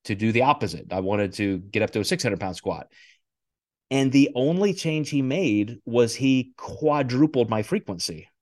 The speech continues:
actually doubled it. He, he doubled my frequency. We went from training legs once a week to training legs twice a week. But instead of squatting every other week, we squatted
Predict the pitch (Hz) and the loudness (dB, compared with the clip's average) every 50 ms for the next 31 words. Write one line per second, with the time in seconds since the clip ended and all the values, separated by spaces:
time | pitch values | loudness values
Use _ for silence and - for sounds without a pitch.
0 | _ _ - - 139 165 - 190 160 123 110 113 127 147 160 127 98 87 90 87 | _ _ -2 0 0 0 2 2 2 2 2 2 2 2 2 2 0 -4 -4 -8
1 | 90 - - - _ _ _ _ _ _ _ - - - 120 131 127 113 120 117 | -10 -12 -14 -16 _ _ _ _ _ _ _ -16 -8 -2 0 0 2 2 0 2
2 | 110 131 139 170 165 165 165 139 - 143 135 - 120 104 - 101 101 107 113 107 | 2 2 2 2 2 0 0 0 0 0 -2 0 -2 -4 -2 0 2 2 0 0
3 | - 107 101 - - 120 117 117 113 113 110 113 107 107 107 110 107 - 110 110 | -2 -6 -6 -4 -2 -2 -2 0 0 0 -2 -2 -2 -2 -4 -4 -4 -4 -4 -4
4 | 113 110 - 104 - - 107 107 104 104 104 104 98 - - - 175 160 - - | -4 -4 -6 -10 -8 -6 -6 -4 -4 -4 -4 -6 -6 -8 -6 -4 -4 -4 -4 -4
5 | 95 92 90 90 85 - _ - - - _ _ _ _ _ _ _ _ _ 123 | -4 -4 -4 -6 -8 -12 _ -20 -20 -20 _ _ _ _ _ _ _ _ _ -2
6 | 127 120 113 - - 139 131 117 - - - 123 123 127 127 127 127 123 123 120 | -2 -2 0 0 0 0 0 0 -4 -6 -2 0 2 2 4 2 2 0 0 -4
7 | 117 113 _ _ _ - 117 113 123 156 180 151 110 107 107 107 - - 110 107 | -6 -10 _ _ _ -2 0 2 2 2 2 2 2 2 0 -2 -2 -4 -4 -4
8 | 101 - - - 107 107 107 104 107 101 104 | -4 -4 -6 -2 0 2 2 2 0 -2 -4